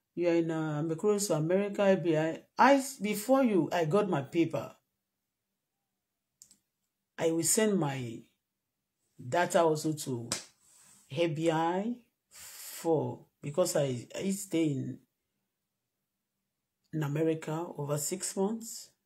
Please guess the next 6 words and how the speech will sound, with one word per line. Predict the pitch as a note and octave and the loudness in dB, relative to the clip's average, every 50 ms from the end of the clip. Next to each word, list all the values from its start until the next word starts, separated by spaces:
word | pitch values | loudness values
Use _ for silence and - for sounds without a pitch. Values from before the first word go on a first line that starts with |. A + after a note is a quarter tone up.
| _ _ _ _ _ _ _ _ _ _ _ _ _ _ _ _ _ _ _ _ | _ _ _ _ _ _ _ _ _ _ _ _ _ _ _ _ _ _ _ _
And | F3+ F3+ F#3 | 0 2 4
again, | F#3+ F#3+ A#3 B3+ C4 | 4 6 6 6 6
you | A3+ G3+ | 6 6
know, | F#3+ G3+ G#3+ G#3+ G#3+ G#3+ A3 G#3+ - - - _ _ _ _ _ _ _ _ _ _ _ _ _ _ _ _ _ _ _ _ _ _ _ _ _ _ _ _ _ _ _ _ - - - _ _ _ _ _ _ - | 4 4 4 4 4 2 2 -2 -6 -12 -20 _ _ _ _ _ _ _ _ _ _ _ _ _ _ _ _ _ _ _ _ _ _ _ _ _ _ _ _ _ _ _ _ -20 -20 -20 _ _ _ _ _ _ 0
like | E3 E3+ D#3+ D#3 D3+ | 4 4 4 4 4
Lizzy | E3 F#3+ A#3 A#3+ A#3 - - A#3+ A#3 A#3 A#3+ A#3 - - | 2 4 4 6 6 4 4 4 4 4 2 0 -4 -12